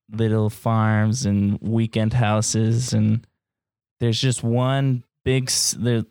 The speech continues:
not big city, but there's one, like, city, like, where everyone works and stuff, and then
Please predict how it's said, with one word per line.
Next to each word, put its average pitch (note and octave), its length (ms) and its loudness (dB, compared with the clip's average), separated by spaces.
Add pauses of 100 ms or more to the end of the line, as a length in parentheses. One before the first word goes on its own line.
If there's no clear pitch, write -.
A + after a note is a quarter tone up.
(180)
not A2 280 -2
big G2 200 0
city, D#2+ 260 -4
but - 160 -6
there's A2+ 220 0
one, B2 320 0
like, G#2 200 -2
city, G#2+ 440 -2
like, F#2+ 340 -2 (380)
where G#2 380 0
everyone G#2 420 0
works G2+ 360 0
and G2 120 -2
stuff, G2+ 380 0
and G#2 160 0
then G2+ 220 -2